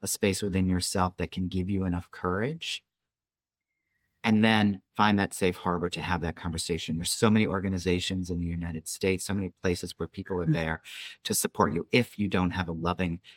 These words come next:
Speaker 1: space within your family dynamic. And even with your family, it doesn't <laughs> have to be this, "Let's sit everyone down," <laughs> you know, like,
Speaker 2: No.
Speaker 1: do it as you feel it's necessary,
Speaker 2: Yes.
Speaker 1: um, so that you're safe.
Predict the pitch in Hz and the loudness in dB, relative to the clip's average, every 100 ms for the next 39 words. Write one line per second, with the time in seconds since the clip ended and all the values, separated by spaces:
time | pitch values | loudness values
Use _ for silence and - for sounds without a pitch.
0 | _ - - 92 - 92 85 85 80 80 | _ -4 4 4 4 -2 -2 -2 -2 -6
1 | - 85 82 76 78 82 82 90 85 - | -4 -4 -2 -6 -6 -4 0 0 0 -2
2 | 95 120 131 123 - 95 - 101 92 82 | 0 2 4 4 2 0 2 2 2 -2
3 | - 95 104 - - 131 - 110 113 107 | -2 -2 -2 -4 -2 -2 -4 -2 0 0
4 | 98 - - - _ _ 202 - - 139 | -2 -8 -18 -20 _ _ -2 -2 2 2
5 | 120 107 104 107 101 98 90 87 82 85 | 4 2 2 0 0 0 0 0 0 -2
6 | 80 - _ _ - 165 151 147 147 139 | -6 -12 _ _ 4 6 8 6 4 4
7 | 135 120 170 175 175 - _ _ _ 131 | 4 8 10 10 8 4 _ _ _ 10
8 | 156 165 - 117 120 120 117 104 107 104 | 12 10 6 6 8 8 6 2 0 0
9 | 104 101 98 - - 87 - - - 165 | 2 2 2 -2 -4 -4 -6 -8 -6 -6
10 | 160 - - 160 - - - - 90 85 | -6 -6 2 6 6 2 -6 0 0 2
11 | 85 80 - 92 - 90 85 - - 62 | -2 -4 -2 -2 -2 -4 -4 -4 -4 -4
12 | - - | -6 -14